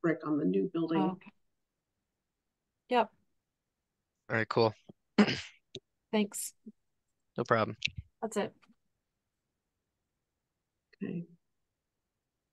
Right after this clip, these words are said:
Speaker 1: And that was it. That was it.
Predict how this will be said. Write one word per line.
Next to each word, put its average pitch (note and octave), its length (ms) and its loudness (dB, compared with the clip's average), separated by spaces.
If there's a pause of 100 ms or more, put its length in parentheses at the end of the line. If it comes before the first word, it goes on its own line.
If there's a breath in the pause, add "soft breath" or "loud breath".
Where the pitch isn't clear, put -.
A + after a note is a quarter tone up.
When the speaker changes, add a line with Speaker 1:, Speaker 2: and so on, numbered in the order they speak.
(120)
Speaker 1:
And F#3 180 2
that G3 140 2
was G#3 260 4
it. - 400 2 (3250)
That G3+ 160 -2
was G3+ 220 0
it. - 320 0